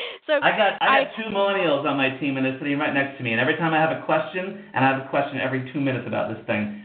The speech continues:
Speaker 2: they jump up and they are, uh, they're blowing my mind how, how, uh, how efficient they are with their Snapchats. And I gotta get there. So I'm on it.
Speaker 1: Yeah.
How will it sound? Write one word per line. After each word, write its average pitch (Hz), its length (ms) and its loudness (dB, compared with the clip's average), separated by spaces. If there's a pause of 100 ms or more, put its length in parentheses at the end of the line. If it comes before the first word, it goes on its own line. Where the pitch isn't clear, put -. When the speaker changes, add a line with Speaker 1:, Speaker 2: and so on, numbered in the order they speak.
(120)
Speaker 2:
they 113 120 2
jump 135 260 2
up - 240 2
and 113 340 -6
they 160 140 2
are, 139 260 0
uh, 135 140 -2
they're 135 140 -6
blowing 160 320 -2
my 143 120 -4
mind 135 320 -4
how, 113 480 -4
how, 117 300 0
uh, 113 400 0
how 110 220 -4
efficient 131 420 -8
they 113 80 -2
are 107 160 2
with 104 120 -4
their 104 200 -4
Snapchats. - 560 -4 (140)
And 233 80 4
I - 80 4
gotta 226 180 -4
get 269 180 -4
there. 131 300 -10 (460)
So 127 60 -6
I'm 147 220 -4
on 165 200 -2
it. - 20 -8
Speaker 1:
Yeah. 175 180 -4